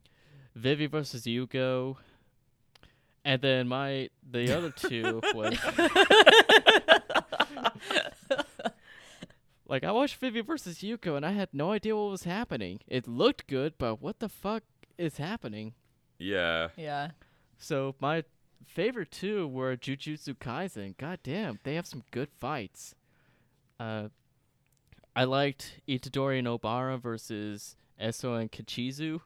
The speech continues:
Speaker 1: <laughs> And it's a really creative way for them to, like, especially Nobara, for her to use her, uh, her skill against Esso's skill. That's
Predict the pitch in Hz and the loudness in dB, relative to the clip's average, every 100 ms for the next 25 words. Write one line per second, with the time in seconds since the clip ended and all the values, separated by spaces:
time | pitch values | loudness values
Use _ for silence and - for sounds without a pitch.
0 | - 156 - 127 - - 294 - - _ | -6 -6 -6 -8 -14 -16 -16 -16 -20 _
1 | - - - 220 196 - - - - _ | -20 -20 -12 -8 -6 -8 -10 -10 -12 _
2 | _ - - _ _ 123 131 127 139 - | _ -20 -20 _ _ -4 -2 -2 -6 -4
3 | 127 120 143 160 147 147 143 131 120 120 | -6 -2 -2 -2 -4 -4 -4 -4 -4 -4
4 | 127 - 120 113 113 - 113 110 110 - | -4 -6 -6 -6 -6 -8 -8 -6 -8 -12
5 | - _ _ _ - - 123 107 117 - | -20 _ _ _ -20 -18 -14 -12 -10 -8
6 | 139 - 127 113 110 113 123 117 107 117 | -8 -6 -6 -6 -4 -4 -4 -6 -8 -10
7 | 110 110 120 123 - - 120 120 113 110 | -12 -10 -10 -10 -12 -8 -4 -2 -2 -6
8 | _ - _ _ - - _ - 104 104 | _ -20 _ _ -20 -20 _ -14 -8 -6
9 | 101 - 127 - - - 123 131 110 101 | -6 -6 -8 -8 -12 -8 -4 -2 -2 -4
10 | 104 _ _ _ - 113 101 113 123 113 | -8 _ _ _ -6 -4 -2 -2 -2 -6
11 | - - 123 160 - 104 101 - - 101 | -12 -8 -2 -2 -2 -8 -8 -12 -8 -6
12 | 90 92 - _ _ _ _ - 208 110 | -6 -10 -16 _ _ _ _ -20 -14 -14